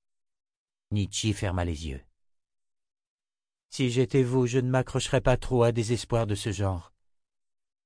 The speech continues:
Si vous croisiez le regard de cet homme, vous ne diriez pas ça. Callan aurait voulu poser des centaines de questions à Nietzsche, mais des bruits de voix derrière la tenture lui indiquèrent qu'elle n'aurait pas le temps.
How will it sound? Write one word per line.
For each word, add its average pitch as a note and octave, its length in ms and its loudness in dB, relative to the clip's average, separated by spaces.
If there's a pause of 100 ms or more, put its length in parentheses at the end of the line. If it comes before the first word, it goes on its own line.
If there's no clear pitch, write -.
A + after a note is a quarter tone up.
Si - 200 -4
vous G2+ 160 0
croisiez G#2+ 420 2
le G#2+ 100 4
regard A2 320 4
de G#2+ 80 0
cet G2+ 300 -2
homme, G#2 160 0
vous A2 140 -2
ne B2 80 -2
diriez B2+ 360 2
pas F#2+ 160 -6
ça. - 320 -8 (1900)
Callan A#2 340 2
aurait G#2 180 2
voulu G#2 240 2
poser G2+ 320 0
des G2+ 120 0
centaines G#2 380 -2
de G2 80 -2
questions G2+ 400 -4
à F#2+ 60 0
Nietzsche, F#2 540 -6 (420)
mais A2+ 200 2
des A2+ 140 2
bruits A2+ 260 2
de A#2 100 2
voix G#2 360 0
derrière G#2 380 0
la G2+ 120 2
tenture G#2+ 520 -2
lui G#2 180 0
indiquèrent G#2 520 -2
qu'elle G#2+ 160 -2
n'aurait G2+ 240 0
pas G2+ 140 -2
le F2+ 80 -6
temps. D2+ 280 -12